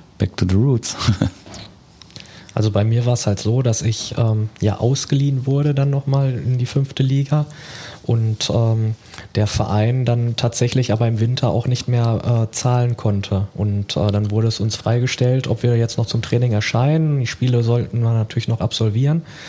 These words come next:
Speaker 2: Ähm, dann durfte ich hier in Dortmund halt auch nochmal in der Rückrunde, äh, mittrainieren, damit ich also nicht völligst an, äh, Form verliere. Ähm, so war ich halt immer noch so ein bisschen, äh, an den B V B, ähm,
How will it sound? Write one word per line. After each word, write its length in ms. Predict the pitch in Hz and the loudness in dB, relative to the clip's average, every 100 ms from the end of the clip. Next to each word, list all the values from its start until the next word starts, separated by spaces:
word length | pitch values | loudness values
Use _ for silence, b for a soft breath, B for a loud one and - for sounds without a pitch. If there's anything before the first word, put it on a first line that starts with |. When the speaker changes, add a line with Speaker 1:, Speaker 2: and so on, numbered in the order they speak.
| B B B - | B B B -2
Speaker 2:
Ähm, 800 | 117 113 110 113 113 110 113 113 | 2 2 2 2 0 0 -2 0
dann 360 | 110 113 113 113 | 0 0 0 0
durfte 260 | 117 - - | 0 -2 -8
ich 60 | |
hier 260 | - 131 120 | -2 0 2
in 80 | 117 | 2
Dortmund 360 | 123 143 156 | 0 0 0
halt 140 | 143 139 | 0 0
auch 140 | 139 | 2
nochmal 420 | 147 143 139 139 | 2 2 2 2
in 80 | 139 | 2
der 160 | 139 139 | 2 0
Rückrunde, 560 | 139 147 147 143 127 - | 0 0 2 2 0 2
äh, 100 | 139 | 2
mittrainieren, 560 | 143 143 - 147 143 | 2 0 0 2 2
damit 240 | 131 123 123 | 2 0 -2
ich 140 | - | 0
also 200 | 120 117 | 0 0
nicht 260 | 120 120 - | 0 -2 -4
völligst 580 | - 147 151 - - 139 | 0 0 0 -4 -4 0
an, 260 | 143 143 | 2 2
äh, 300 | 139 131 135 | 0 2 0
Form 340 | 135 - 147 151 | 0 0 2 0
verliere. 540 | - 143 151 147 156 B B B B B B B - | 0 2 2 0 -2 B B B B B B B -2
Ähm, 280 | 123 120 123 | 0 2 2
so 160 | 120 | 2
war 100 | 117 | 2
ich 140 | 120 127 | 2 0
halt 100 | - | 0
immer 160 | 131 | 2
noch 200 | 131 120 | 2 0
so 100 | 120 | 0
ein 80 | 123 | 0
bisschen, 500 | 131 - 135 127 127 | 0 0 0 0 0
äh, 60 | 127 | 0
an 400 | 123 123 123 127 | 2 2 2 2
den 160 | 127 | 2
B 100 | 123 | 0
V 200 | 123 127 | 0 0
B, 400 | 117 131 139 147 | 2 2 4 2
ähm, 520 | 147 - 135 135 135 | 0 0 2 2 0